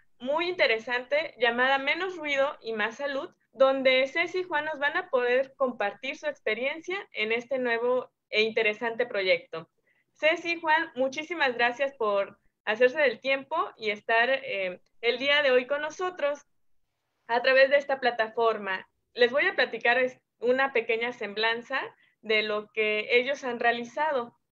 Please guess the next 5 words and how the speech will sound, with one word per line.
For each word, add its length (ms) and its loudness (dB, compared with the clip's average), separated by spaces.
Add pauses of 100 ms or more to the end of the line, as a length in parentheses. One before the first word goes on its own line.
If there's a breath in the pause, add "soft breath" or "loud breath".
(260)
Cecilia 600 4
Álvarez 680 0
y 460 -12
Juan 220 -2
Flores 520 0